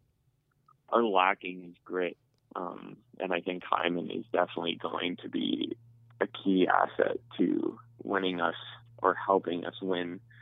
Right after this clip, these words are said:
more games and hopefully at the end of the year, a Stanley Cup.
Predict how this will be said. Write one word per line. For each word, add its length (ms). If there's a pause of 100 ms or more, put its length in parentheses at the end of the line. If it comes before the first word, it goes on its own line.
(400)
more 220
games 520
and 260
hopefully 680 (240)
at 160
the 120
end 140
of 80
the 100
year, 220
a 40 (100)
Stanley 320
Cup. 280